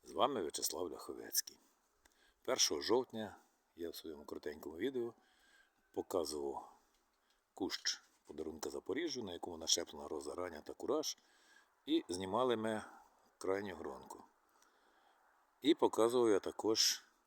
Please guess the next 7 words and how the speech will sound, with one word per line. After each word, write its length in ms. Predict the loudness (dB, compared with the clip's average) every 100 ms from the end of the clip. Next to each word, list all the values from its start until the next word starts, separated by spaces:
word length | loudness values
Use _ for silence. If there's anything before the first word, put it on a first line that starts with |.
| _ _ _ _ _ _ _ _ _ -20 -20 _ _ _ _ _ _ _
пасинок 680 | 2 4 4 0 -2 -4 -10
на 100 | -8
самому 380 | -8 -6 -6 -6
верху 400 | -6 -8 -6 -8
куражу. 520 | -8 -8 -4 -4 -4 -10 _ _ _ _ _ _ _ _ _ _ _ _ _ _ -18
Пасинковий 540 | -16 -14 -6 -4 -4
урожай. 440 | -6 -8 -10 -14